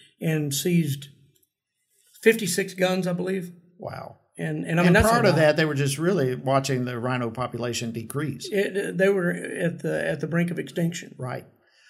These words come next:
Speaker 2: Well, uh, and, and you've got multiple stories like that, and I want, I think it's important for our listeners to be aware that you are, you've, and you've won world-renowned awards
Speaker 1: Mm-hmm.
Speaker 2: for your work with dogs. But let's come back here to the border.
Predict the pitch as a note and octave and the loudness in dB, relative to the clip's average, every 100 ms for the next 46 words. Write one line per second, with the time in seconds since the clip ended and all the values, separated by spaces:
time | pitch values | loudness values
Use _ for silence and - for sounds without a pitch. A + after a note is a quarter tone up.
0 | _ _ - D#3+ D#3+ D3+ C#3+ C#3+ F#3 F#3+ | _ _ -4 0 4 4 4 2 0 0
1 | - F#3 F#3+ F3 A#3 C4 E3 F3+ G3 F3 | 2 4 4 2 -2 2 6 6 4 2
2 | C#3+ C3+ D3 C#3+ C3+ A#2+ B2 A2+ A#2+ B2 | 0 -2 -2 0 0 0 -2 -2 -2 0
3 | C3 C3+ D#3+ F#3 C3+ C#3+ F3+ F3 E3+ C3+ | 0 0 -2 -2 -4 -4 -4 -2 -2 -2
4 | D3+ C#3+ - B2+ B2 C3 C3 B2 A2+ B2 | -4 -4 -4 -4 -2 -2 -2 -6 -4 -4
5 | A#2 A2 A#2+ A#2+ A2+ A2+ - C#3+ E3 C3+ | -4 -4 -2 -2 -4 -4 -2 0 2 0
6 | B2 - C3+ C#3 C3+ C#3 C#3 C#3 C3+ A#2+ | 0 -2 0 2 0 -2 -4 0 0 0
7 | C3+ C#3+ C#3 B2+ - - A2 - - - | -4 -2 0 -2 -6 -14 -16 -14 -14 -12
8 | B2+ C3+ D#3 C#3 A#2+ A2+ - _ C3+ C3+ | -4 0 2 2 0 -6 -18 _ -2 0
9 | C3+ C3 B2+ A#2+ - B2 A#2 C3 E3+ A#2 | 2 0 -2 -4 -6 -6 -2 2 4 2
10 | A2 - - D3+ C#3 C#3 C#3+ B2 B2 A#2+ | -2 -8 -8 -4 -4 -2 -2 0 0 -2
11 | A#2+ A2+ A2+ A2+ A2+ C#3+ C#3+ G#3+ B3+ A3+ | -4 -6 -4 -6 -4 -2 0 0 0 0
12 | E3+ D#3 D3 D3 C3+ C3 A#2 B2 B2 B2 | 0 0 -2 -4 -2 -2 -4 -2 0 0
13 | A#2 | -4